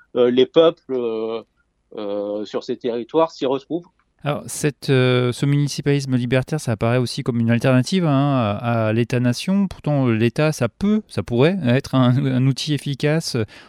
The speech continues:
Speaker 2: en termes d'égalité notamment, ou de régulation macronomie-, macroéconomique, euh,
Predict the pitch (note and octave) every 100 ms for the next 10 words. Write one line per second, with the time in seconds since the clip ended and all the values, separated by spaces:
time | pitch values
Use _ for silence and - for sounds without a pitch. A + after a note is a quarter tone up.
0 | _ - - A2 A2+ A#2 A#2 A#2+ - C#3
1 | C3+ A#2+ A2 A#2 C3 C3+ C#3 C#3 C#3 A2
2 | G#2 G#2 G#2+ A#2 A#2 A#2 - C3+ B2 A#2+
3 | A2+ - A#2 A#2 B2+ C#3 C#3 A#2+ - C3+
4 | A#2 A#2 A#2+ C3 D3 D#3 A#2+